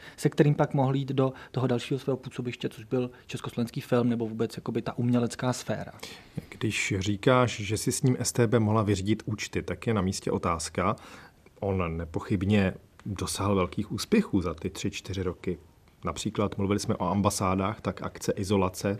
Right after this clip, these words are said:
Speaker 2: což tedy bylo, eh, jak si tady naznačil, totální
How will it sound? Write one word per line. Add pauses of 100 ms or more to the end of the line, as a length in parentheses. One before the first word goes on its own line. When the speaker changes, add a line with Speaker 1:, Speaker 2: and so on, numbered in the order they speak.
Speaker 2:
což
tedy
bylo, (500)
eh,
jak
si
tady
naznačil,
totální